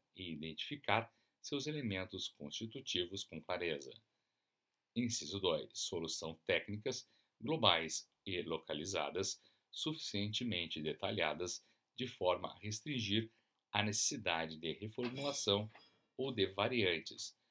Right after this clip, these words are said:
durante as fases de elaboração do projeto executivo e de realização das obras e montagem a situações devidamente comprovadas em ato motivado da administração pública.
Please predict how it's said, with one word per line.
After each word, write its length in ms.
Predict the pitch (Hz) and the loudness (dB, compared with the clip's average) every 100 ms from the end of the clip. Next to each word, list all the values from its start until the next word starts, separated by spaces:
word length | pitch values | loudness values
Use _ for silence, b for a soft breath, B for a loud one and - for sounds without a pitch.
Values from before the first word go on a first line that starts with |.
| _ _ | _ _
durante 360 | 104 90 80 - | -2 0 2 0
as 220 | 120 - | 0 -2
fases 400 | - 80 80 82 | -4 -4 -4 -4
de 240 | 80 82 | -4 0
elaboração 760 | 107 117 117 135 120 - 85 76 | 2 0 0 0 2 2 0 -2
do 140 | 78 | -4
projeto 440 | 78 113 110 87 85 | 2 2 4 0 -2
executivo 580 | 92 92 - 95 80 71 - b b b b b | -6 -8 -2 2 2 0 -18 b b b b b
e 100 | - | -8
de 160 | 95 87 | -4 -2
realização 720 | 73 90 104 135 - - 101 | 2 2 2 0 2 2 0
das 220 | 117 127 104 | 0 0 2
obras 420 | 78 80 90 - | 0 2 -2 -2
e 80 | 98 | -8
montagem 760 | 98 123 117 80 82 76 101 104 B B B _ _ _ _ | -4 -4 0 2 2 2 -2 -6 B B B _ _ _ _
a 120 | 107 | 0
situações 880 | 110 - 127 139 139 - 90 90 - - | 2 -2 -2 0 2 2 0 -2 -4 -6
devidamente 800 | 98 90 139 131 95 87 82 - | -4 -2 0 0 0 -4 -6 -10
comprovadas 920 | - 76 - 117 87 82 87 92 - b b b - | -8 -4 4 4 6 4 4 -2 -4 b b b -4
em 160 | 123 | 0
ato 280 | 104 107 - | 2 0 -2
motivado 680 | 101 107 117 90 78 80 85 | -2 -2 0 4 4 2 -2
da 160 | 87 | 0
administração 580 | 85 85 - 107 - 90 | 0 -2 -4 -2 -2 -4
pública. 500 | 95 82 - - - | -2 -4 -4 -12 -14